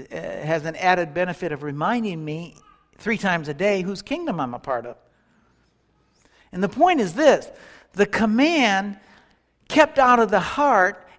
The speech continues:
and love is not a command at all.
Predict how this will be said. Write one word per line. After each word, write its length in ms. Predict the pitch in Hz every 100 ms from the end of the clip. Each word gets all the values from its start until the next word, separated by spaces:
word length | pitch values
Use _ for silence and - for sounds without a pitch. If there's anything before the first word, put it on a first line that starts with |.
| -
and 260 | 185 185
love 540 | 254 330 220 190 208 196 - -
is 160 | 240
not 240 | 247 302 359
a 40 |
command 840 | 359 320 294 349 381 277 139 - - _ -
at 120 | 311
all. 640 | 330 392 156 - - _